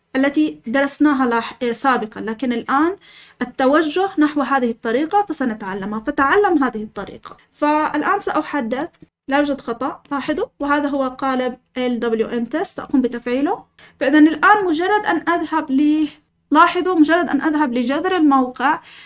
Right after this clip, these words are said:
سيعرض محتويات index dot H T M L وسيكتب لي hello from index dot H T M L. هذا شيء جيد جدًا. إذا أردت تحرير هذا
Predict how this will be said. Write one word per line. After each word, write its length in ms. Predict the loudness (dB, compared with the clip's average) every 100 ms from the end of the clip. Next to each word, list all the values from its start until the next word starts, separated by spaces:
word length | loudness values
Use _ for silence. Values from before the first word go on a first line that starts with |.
| -8
سيعرض 440 | -2 2 2 2
محتويات 800 | 2 0 -4 -2 -2 -2 -4 -2
index 380 | 0 2 0 0
dot 320 | -2 -4 -4
H 240 | -6 -6 -10
T 60 |
M 180 | -8 -4
L 160 | -2 -4 -8 -20 -4
وسيكتب 720 | 0 0 0 -2 -4 -4 -2
لي 280 | -2 -2 -4
hello 440 | -4 -2 -2 -2
from 220 | -4 -6 -4
index 400 | -4 -4 -6 -8
dot 180 | -12 -10
H 260 | -12 -10 -8
T 60 | -6 -4
M 40 |
L. 260 | -4 -6 _ _ _ -6
هذا 140 | -2
شيء 340 | -2 -4 -6 -8 _
جيد 180 | 0 2
جدًا. 400 | 2 -2 -4 -10 _ _ -20 -20 _ -2
إذا 160 | -2
أردت 480 | 0 0 0 -2 -4
تحرير 520 | -4 -2 0 2 2 0 -2
هذا 500 | -2 -2 -2 -4